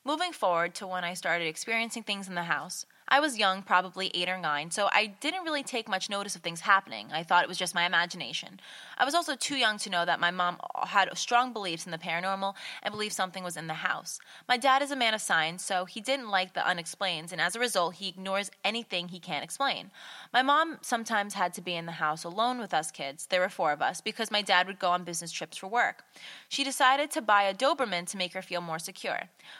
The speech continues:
My first notable experience involves our dog, Luca. I had a friend over for after school one day, let's call her Rachel, and we were on the trampoline at the bottom of the garden near where the boy died. We didn't expect to unknowingly see a spirit, so we're playing, jumping around when Rachel looks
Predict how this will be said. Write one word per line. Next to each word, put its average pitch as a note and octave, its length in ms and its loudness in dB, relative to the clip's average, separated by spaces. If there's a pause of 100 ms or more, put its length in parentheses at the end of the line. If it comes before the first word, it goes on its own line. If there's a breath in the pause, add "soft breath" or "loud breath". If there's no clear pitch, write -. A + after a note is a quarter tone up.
My A#3 100 0
first D4+ 300 0
notable A#3 320 -2
experience F#3 500 -8
involves E3 360 0
our - 180 0
dog, D3+ 280 0
Luca. A#3+ 400 -8 (460 loud breath)
I B3 60 2
had D#4 180 6
a E4+ 40 2
friend B3+ 280 2
over G#3+ 280 -2
for G3 500 0
after G3+ 240 0
school - 420 -6
one E3 160 -4
day, D3 340 0
let's F#3+ 160 0
call F#3 140 2
her F#3 120 -2
Rachel, D#3+ 460 -4 (100)
and G3 100 -4
we G#3+ 100 -2
were G#3 120 2
on G#3 120 6
the G#3+ 80 -8
trampoline A#3 460 -2
at F3+ 100 -2
the F3+ 60 -10
bottom G3 260 6
of A3+ 80 -4
the G#3 80 -4
garden D#3+ 380 0
near F#3+ 200 -2
where F3 100 0
the E3 80 -6
boy F#3 240 0
died. E3 320 -2 (460 loud breath)
We B3+ 80 -2
didn't D4 140 -2
expect C4+ 300 2
to A#3+ 120 0
unknowingly G3 440 0
see E3 180 -8
a D#3 40 -6
spirit, E3 480 -4
so F#3+ 200 -2
we're A#3 100 0
playing, G#3+ 540 -2
jumping F#3 320 -8
around F3 300 -2
when F#3 140 -12
Rachel F#3+ 500 -4 (220)
looks A3+ 300 -8